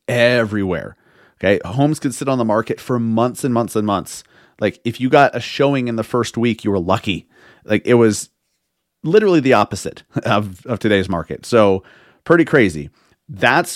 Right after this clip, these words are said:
what I came in as, th-, that's what I came in with. And now this market we have now is totally the opposite. But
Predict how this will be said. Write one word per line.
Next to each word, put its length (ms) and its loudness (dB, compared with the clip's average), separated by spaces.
what 160 -2
I 80 0
came 340 -2
in 380 2
as, 460 -2
th-, 200 -2
that's 220 0
what 100 0
I 60 -2
came 200 -6
in 140 -2
with. 240 -2
And 200 -2
now 280 2
this 180 -4
market 280 0
we 100 -4
have 180 -4
now 440 -2
is 260 -2
totally 260 2
the 120 0
opposite. 520 -2
But 260 2